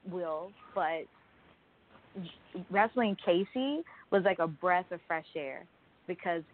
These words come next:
everything that I wanted to do, she was just like, "Yeah, if you know how to set up, if you," the only thing that was disappointing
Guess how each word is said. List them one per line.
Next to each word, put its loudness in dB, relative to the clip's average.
everything 0
that -2
I 2
wanted -4
to 0
do, 2
she 2
was 0
just -16
like, 4
"Yeah, 6
if -12
you -4
know -4
how -2
to -2
set 0
up, 0
if -10
you," -2
the 6
only 0
thing -2
that -2
was -8
disappointing -2